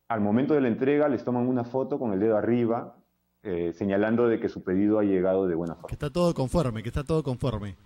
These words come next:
Speaker 2: Está bien, perfecto eso, ¿eh? Entonces vamos a re-, vamos a revisar el Facebook, que es muy importante. Entonces ahí vamos, vamos a poder tener toda la fotografía, las formas de entrega,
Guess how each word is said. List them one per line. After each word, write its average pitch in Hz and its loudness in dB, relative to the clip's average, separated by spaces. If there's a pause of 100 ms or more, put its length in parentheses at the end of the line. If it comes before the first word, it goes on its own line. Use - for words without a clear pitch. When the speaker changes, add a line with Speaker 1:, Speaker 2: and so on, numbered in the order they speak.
Speaker 2:
Está 101 -8
bien, 202 -2
perfecto 202 -2
eso, 208 0
¿eh? 247 -4 (280)
Entonces 190 -2
vamos 220 -2
a 214 2
re-, 175 2
vamos 208 -2
a 208 0
revisar 170 0
el 196 0
Facebook, 262 0
que 170 -4
es 165 -2
muy 214 0
importante. 202 -2
Entonces 208 -2
ahí 185 0
vamos, 190 -2
vamos 175 -2
a 156 -6
poder 156 -2
tener 165 -4
toda 170 0
la 156 0
fotografía, 143 -2
las 151 -4
formas 156 -4
de 143 -4
entrega, 196 -2